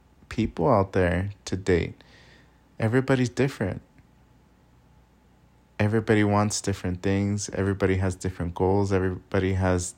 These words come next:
different, a different mindset. And I n-, understand when you're dating people and trying to get in a relationship, you try to pick a person that will,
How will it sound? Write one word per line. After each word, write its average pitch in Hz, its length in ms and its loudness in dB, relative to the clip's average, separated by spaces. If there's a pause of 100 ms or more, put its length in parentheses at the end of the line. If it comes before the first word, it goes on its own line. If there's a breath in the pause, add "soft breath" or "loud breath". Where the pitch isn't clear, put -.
different, 90 540 -2
a 92 100 0
different 90 360 -4
mindset. 110 540 -4 (920 soft breath)
And 98 220 4
I 92 140 4
n-, 95 120 2
understand 101 640 2
when 87 120 0
you're 90 100 0
dating 90 360 2
people 87 280 -4
and 85 100 0
trying 87 360 -4
to - 160 -8
get 85 160 -2
in 85 120 0
a 85 60 0
relationship, 82 800 -4
you 85 520 0 (460 soft breath)
try 90 440 2
to 87 680 -2 (3000)
pick 107 260 -2
a 87 80 2
person 85 520 -2
that 80 360 -2
will, 80 440 -2